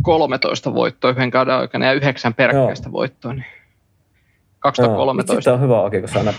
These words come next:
Speaker 2: paikkailet tätä. Mulla on, niinku, aina se kokonaisuus haussa, mut sit numerot menee päin vittuun. Mutta tota, hyvä, että paikkaa.
Speaker 1: Se on hyvä, että sulla tuli noita,
Speaker 2: Mut tavallaan, niin
Speaker 1: noita tun-, tommosia tärkeitä nostoja mieleen, niin mä sitten vähän korjailen.
Speaker 2: Niin, niin sit voidaan katsoa aina faktat tarkasta.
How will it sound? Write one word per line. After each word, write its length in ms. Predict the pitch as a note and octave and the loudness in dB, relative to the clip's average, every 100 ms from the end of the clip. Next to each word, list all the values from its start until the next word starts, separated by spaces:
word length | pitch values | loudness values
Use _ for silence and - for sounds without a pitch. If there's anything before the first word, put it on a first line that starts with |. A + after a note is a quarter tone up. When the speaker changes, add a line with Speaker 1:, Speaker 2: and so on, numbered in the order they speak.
| - _ - - | -10 _ -10 0
Speaker 2:
paikkailet 600 | B2+ G#2+ - G2+ F#2 - | 2 2 0 0 0 -4
tätä. 140 | G#2 | 2
Mulla 220 | G3 A#3+ | 4 4
on, 80 | F#3+ | 2
niinku, 200 | F3+ F3 | 2 2
aina 160 | F3 D#3+ | 2 0
se 120 | E3+ | 0
kokonaisuus 600 | A3 G#3+ D#3+ B2+ C3+ C3 | 0 2 2 2 0 2
haussa, 280 | A#2 A#2 B2 | 2 2 -2
mut 100 | A#2 | -2
sit 140 | C3+ | 0
numerot 420 | C#3 A#2+ G2 F#2+ | 2 4 2 -2
menee 180 | F#2+ D#2+ | -4 -4
päin 220 | - C#2 | -4 -6
vittuun. 360 | D#2 E2+ - - - - | -6 -14 -12 -12 -12 -12
Mutta 220 | B2+ C3+ F#3+ | -8 -2 -2
tota, 260 | G3+ A3 | 0 0
hyvä, 280 | G#3 F3+ G3+ | 0 0 0
että 160 | G#3 F3 | 0 0
paikkaa. 440 | A#2+ G#2+ - C3+ | 0 0 -2 0
Speaker 1:
Se 200 | C3 C#3 | 2 2
on 160 | D#3 D3+ | 2 2
hyvä, 200 | D3 C#3 | 2 0
että 100 | - | 0
sulla 140 | C3+ | -2
tuli 180 | C#3 C3+ | 0 -2
noita, 240 | C3+ C3 | 0 2
Speaker 2:
Mut 120 | C#3 C#3 | 0 2
tavallaan, 320 | G3 G#3 G3+ | 2 2 2
niin 140 | G3 | 0
Speaker 1:
noita 200 | C#3+ C#3 | 0 -2
tun-, 300 | C3+ C#3+ B2+ _ | 0 -2 -2 _
tommosia 440 | C#3+ C#3+ D3 C3+ A#2+ _ - | 0 0 2 0 0 _ -2
tärkeitä 440 | C3+ C3+ C3+ A#2+ B2+ | 0 2 0 0 -2
nostoja 400 | A#2+ - A2+ C3 | -4 -4 -2 -2
mieleen, 400 | B2 B2 B2+ C3 | 0 0 -2 -4
niin 120 | C#3+ _ _ _ _ A2 | -10 _ _ _ _ -8
mä 100 | C3 | -8
sitten 180 | - B2+ | -6 -4
vähän 160 | A#2+ | -4
korjailen. 500 | - - - C#3 C#3 C#3 _ - | -4 -4 -4 -4 -8 -10 _ 0
Speaker 2:
Niin, 220 | A3 G#3 | 2 2
niin 100 | F#3+ | 0
sit 240 | F#3 F3+ - | -2 -4 2
voidaan 240 | D#3+ D#3+ D#3+ | 2 4 0
katsoa 320 | C#3 - C#3 | 0 2 4
aina 160 | C#3 | 2
faktat 340 | C3+ B2+ - - | 2 0 0 -2
tarkasta. 400 | G2+ G2+ - | -2 -2 -4